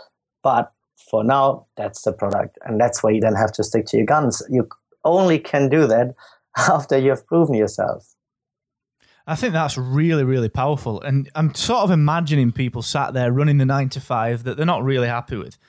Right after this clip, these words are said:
Speaker 2: and kind of having these little bits of ideas, never really doing anything with them because they feel too big. They feel too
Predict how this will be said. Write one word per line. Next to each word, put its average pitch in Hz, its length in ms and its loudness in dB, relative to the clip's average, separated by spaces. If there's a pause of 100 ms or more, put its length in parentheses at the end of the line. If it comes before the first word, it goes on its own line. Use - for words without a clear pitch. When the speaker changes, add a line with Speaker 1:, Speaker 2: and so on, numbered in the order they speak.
(460)
Speaker 2:
and 135 220 -4
kind 175 260 -2
of 131 200 -4 (100)
having 170 320 -2
these 143 240 -2
little 127 280 0
bits 135 300 -6
of 120 80 -6
ideas, 117 420 -2
never 139 320 0
really 139 240 0
doing 135 240 0
anything 131 340 0
with 139 180 -2
them 175 120 -6
because 135 260 -8
they 131 80 -12
feel 151 300 -4
too 135 260 -10 (140)
big. 127 280 -6 (420)
They 120 100 -6
feel 139 340 -2
too 123 500 -6